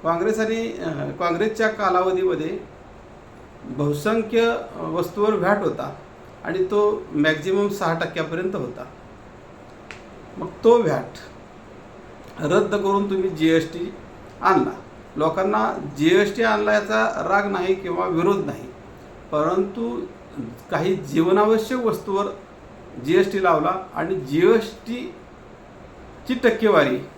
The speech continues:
मॅक्झिमम बारा टक्क्यापर्यंत जीएसटी पाहिजे होता, तो यांनी अठ्ठावीस टक्क्यापर्यंत लावला.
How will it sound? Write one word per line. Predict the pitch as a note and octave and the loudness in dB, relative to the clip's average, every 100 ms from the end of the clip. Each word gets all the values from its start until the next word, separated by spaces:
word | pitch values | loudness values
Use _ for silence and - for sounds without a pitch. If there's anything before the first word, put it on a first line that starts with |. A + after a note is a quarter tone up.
| - - - - - - - - - - | -20 -20 -20 -20 -20 -20 -20 -20 -20 -4
मॅक्झिमम | C3 E3 D#3 C#3+ F#3+ B3 A3+ | 0 2 2 0 -2 0 2
बारा | G3+ F#3+ F#3+ | 4 4 2
टक्क्यापर्यंत | F#3+ G3 G3 A#3 B3+ | -2 -2 -2 -2 -2
जीएसटी | G#3+ F#3+ F#3 F3 G3+ | -4 0 0 0 -4
पाहिजे | F#3+ D#3+ E3+ | 0 0 0
होता, | D3+ D#3 | -2 -4
तो | G3 G3+ | -4 -4
यांनी | - C#3+ E3+ - | -4 -2 -2 -2
अठ्ठावीस | - - E3+ F3 E3+ | -4 -6 -6 -4 -6
टक्क्यापर्यंत | D3 D#3 F#3 G#3+ G3+ | -6 -4 0 0 0
लावला. | D3+ C3+ | -2 -2